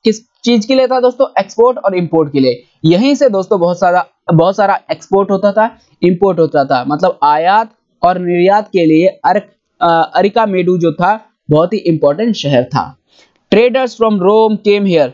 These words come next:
दोस्तों जो Rome है आज के time पे इटली में,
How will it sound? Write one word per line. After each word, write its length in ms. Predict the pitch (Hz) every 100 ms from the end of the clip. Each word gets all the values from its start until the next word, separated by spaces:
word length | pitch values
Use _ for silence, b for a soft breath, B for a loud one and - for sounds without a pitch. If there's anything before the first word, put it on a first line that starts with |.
| _ 151
दोस्तों 300 | 175 180 185
जो 120 | 180
Rome 280 | 180 202 185
है 220 | 180 -
आज 180 | 160 165
के 80 | 165
time 220 | 170 160
पे 100 | 175
इटली 380 | - 160 180 180
में, 260 | 185 202